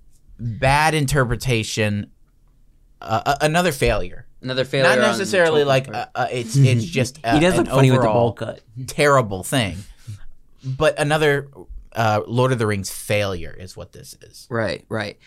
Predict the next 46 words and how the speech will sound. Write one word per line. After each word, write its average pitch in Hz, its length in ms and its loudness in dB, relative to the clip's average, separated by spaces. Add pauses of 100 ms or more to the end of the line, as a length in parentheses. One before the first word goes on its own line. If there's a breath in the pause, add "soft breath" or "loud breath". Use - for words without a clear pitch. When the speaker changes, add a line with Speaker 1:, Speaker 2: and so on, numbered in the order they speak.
Speaker 1:
And 135 120 0
that's 160 160 4
Speaker 2:
So - 40 4
Speaker 1:
unfortunate. - 640 -2
Speaker 2:
It 170 140 2
is, 180 220 2
because 151 500 -6
Lord 139 440 -2
of 220 40 2
the 196 80 0
Rings 175 240 2
has 131 160 -2
gotten 127 300 -2
hit 123 240 -8
so 123 240 -4
many 117 180 -2
times 123 400 -6
of, 104 220 -14
as 113 160 -4
of 101 120 -14
late. 98 220 -10
Speaker 1:
Mm-hmm. 104 400 2
Speaker 2:
So 147 480 2 (300)
if 147 160 4
people 247 320 2
are 214 100 4
unhappy, 117 540 -6
if 117 80 -12
the 113 80 -14
fandom's 139 420 -6
unhappy, 104 480 -10
and 123 180 -2
if - 140 -12
people 143 260 -6
are 117 120 2
aware 104 320 0
that 143 120 -4
they're 160 120 -6
unhappy, 165 380 -8
to - 120 -14
they're 101 220 -16 (200)
apologizing 147 800 -8
for 170 80 -4
this 170 200 -2
game, 170 340 -8 (480 soft breath)
um, 131 340 -2